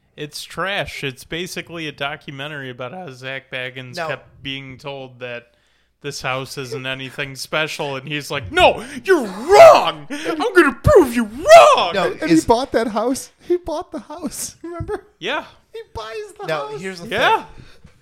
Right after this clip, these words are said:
Speaker 2: Here's
Speaker 1: And
Speaker 2: the
Speaker 1: then
Speaker 2: thing.
Speaker 1: it gets destroyed.
Speaker 3: He's like, "I had to destroy the house in Ohio or Indiana because it had a demon."
Speaker 1: He's such an idiot.
Speaker 2: I
Speaker 1: Oh
Speaker 2: have
Speaker 1: my God, he's so infuriating.
Speaker 3: He
Speaker 2: I
Speaker 3: blocked
Speaker 2: have
Speaker 3: me.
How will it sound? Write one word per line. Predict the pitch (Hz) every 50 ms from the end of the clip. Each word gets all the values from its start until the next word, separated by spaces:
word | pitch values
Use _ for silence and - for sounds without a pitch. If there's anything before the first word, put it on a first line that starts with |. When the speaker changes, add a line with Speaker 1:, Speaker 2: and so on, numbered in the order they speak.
| _ _ _ - - - - - - -
Speaker 2:
Here's | 185 180 170
Speaker 1:
And | 190 220
Speaker 2:
the | 247
Speaker 1:
then | 277 277
Speaker 2:
thing. | 311 269
Speaker 1:
it |
gets | 311 311 - - - -
destroyed. | - 330 302 - - - - 269 262 302 359 392 359 247 190 233 240 - - - - - - -
Speaker 3:
He's | 415 440 - -
like, | 254 226 - - - - -
"I | 151 156
had | 127 104 110 120 123 113
to | 127
destroy | 143 151 175 165 - - - - 143 131 123 123 120 147
the | 156 180
house | 180 - 196 180 175 185 - - -
in | 196
Ohio | 202 202 202 190 - - - 185 185 165 131 -
or | - 170 160 165 170
Indiana | 196 196 196 220 220 190 147 127 113 101 76 73 - _ _ _ _ _ _
because | - 151 143 - - 151 143 139 135 123 - - - _ _ _ _ _ - -
it | - 123 113 113
had | 107 - 120 107 95 95 113 127
a | 135
demon." | 151 151 147 147 - 170 165 156 135 110 98 85 71 64 50 50 50 - _ _ _ - _ _ _
Speaker 1:
He's | _ 196 190 -
such | - - - - - 214 - - 170
an | 135 127 _
idiot. | 147 156 190 _ _ _ - - -
Speaker 2:
I | 120 139
Speaker 1:
Oh | 151 165
Speaker 2:
have | 190 185 175 170 139
Speaker 1:
my | 120 110 110 -
God, | - 143 170 175 156 139
he's | 135 123
so | - - 175 175 185 180
infuriating. | 151 - - - 160 156 180 196 151 123 120 117 123 127 139 -
Speaker 3:
He | 156 170
Speaker 2:
I | -
Speaker 3:
blocked | 160 160 160 156
Speaker 2:
have | 156 135 131 117
Speaker 3:
me. | 113